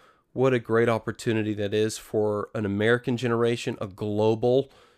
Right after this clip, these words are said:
generation from continent to continent to hear of the story of the greatest birthday. And who is that? That's Jesus. It's greater than my birthday, your birthday,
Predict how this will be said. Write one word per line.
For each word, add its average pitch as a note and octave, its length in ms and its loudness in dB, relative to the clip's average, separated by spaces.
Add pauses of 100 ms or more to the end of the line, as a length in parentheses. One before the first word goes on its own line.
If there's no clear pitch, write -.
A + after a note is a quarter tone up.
(140)
generation A#2 880 0
from G#2 260 -6
continent A#2+ 600 -4
to A#2+ 100 -12
continent A#2+ 680 -4 (380)
to A2+ 100 -10
hear C3 800 -4
of A2 300 -4 (440)
the G#2+ 240 2
story C3 880 -2 (200)
of A2+ 160 -4
the G#2 80 -6
greatest A2+ 880 -4
birthday. A2 720 -2
And F#2+ 120 -6
who A#2+ 240 -2
is B2 320 -2
that? G#2 340 -2 (340)
That's - 200 -12
Jesus. A2+ 600 -2
It's A2+ 100 -8
greater A2+ 340 0
than G#2 180 0
my A2 240 2
birthday, B2 420 -2
your A#2 340 0
birthday, A#2 600 -2